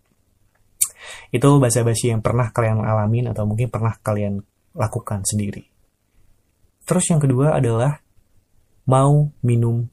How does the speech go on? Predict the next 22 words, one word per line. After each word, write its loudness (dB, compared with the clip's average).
apa. -8
Nah, 0
ketika 0
ada 2
kita 2
bertamu 0
ke -12
rumah -2
teman -2
kita, -6
pasti 4
basa-basi 2
yang -4
pernah -2
kita -4
alamin 0
adalah, -4
"Eh, 0
mau 4
minum 6
apa, 4
bro?" 6